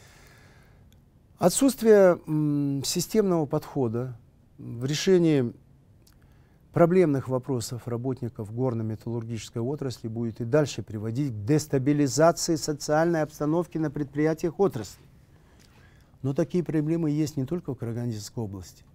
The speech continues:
Вот неоднозначная, например, ситуация сложилась на месторождении Бестобе. Двадцать шестого марта на встрече с профактивом и жителями посёлка Бестобе Акмолинской области мы выслушали позицию всех сторон.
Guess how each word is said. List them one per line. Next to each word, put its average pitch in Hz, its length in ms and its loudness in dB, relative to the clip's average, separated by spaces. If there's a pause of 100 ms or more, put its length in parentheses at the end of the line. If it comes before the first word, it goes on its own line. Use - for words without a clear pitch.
(600)
Вот - 220 0
неоднозначная, 185 800 4
например, 160 420 -4
ситуация 151 680 -4
сложилась 127 560 -6
на 127 80 -6
месторождении 131 640 -4
Бестобе. 139 600 -4 (720)
Двадцать 156 300 0
шестого 196 220 0
марта 160 380 -2
на 165 100 -2
встрече 147 440 -4
с - 80 -12
профактивом 143 720 -4
и 151 40 -2
жителями 147 500 -4
посёлка 135 580 -6
Бестобе 127 800 -6
Акмолинской 127 580 -4
области 123 460 -8 (600)
мы 185 400 6
выслушали 170 680 0
позицию 151 520 -2
всех - 240 6
сторон. 95 360 -8